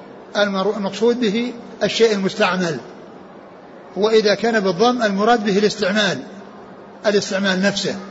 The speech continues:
وهناك ألفاظ بهذا، بهذه الط-، ب-، ب-، على هذا الوزن وبهذا التفصيل، مثل الطهور والوضوء والسحور والوجور والسعوط،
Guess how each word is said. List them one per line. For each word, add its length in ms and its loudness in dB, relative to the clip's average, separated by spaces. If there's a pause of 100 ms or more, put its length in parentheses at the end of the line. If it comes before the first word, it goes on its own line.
(680)
وهناك 380 4
ألفاظ 400 4
بهذا، 720 2
بهذه 420 2
الط-، 160 -8
ب-، 460 -8
ب-، 160 -4
على 200 2
هذا 280 2
الوزن 420 2 (540)
وبهذا 380 6
التفصيل، 440 -2 (1160)
مثل 240 -2
الطهور 640 2 (360)
والوضوء 680 2 (560)
والسحور 760 2 (440)
والوجور 720 2 (560)
والسعوط، 600 2